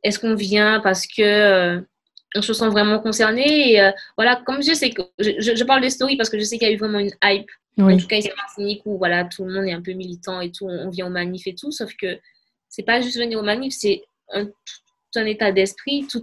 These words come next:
Speaker 1: euh, pardon, un style de vie aussi. Et, euh, tu peux pas, genre, venir à une manif où on dénonce l'empoisonnement au chlordécone et puis après, tu vas à Carrefour, en fait.
Speaker 2: Mhm, tout à fait.
Speaker 1: Parce que d'une façon, tu participes.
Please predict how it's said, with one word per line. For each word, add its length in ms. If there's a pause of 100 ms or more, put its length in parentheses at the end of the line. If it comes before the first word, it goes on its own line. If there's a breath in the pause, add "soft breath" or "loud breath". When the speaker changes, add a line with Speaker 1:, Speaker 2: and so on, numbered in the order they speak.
Speaker 1:
euh, 100
pardon, 240
un 100
style 300
de 80
vie 280
aussi. 320 (1080)
Et, 240
euh, 280 (460)
tu 100
peux 80
pas, 240
genre, 240
venir 280
à 100
une 80
manif 440
où 40
on 80
dénonce 300
l'empoisonnement 540
au 40
chlordécone 480
et 80
puis 120
après, 320
tu 180
vas 320
à 60
Carrefour, 480
en 100
fait. 180 (160)
Speaker 2:
Mhm, 220
tout 360
à 20
fait. 180
Speaker 1:
Parce 420
que 120
d'une 140
façon, 280
tu 140
participes. 680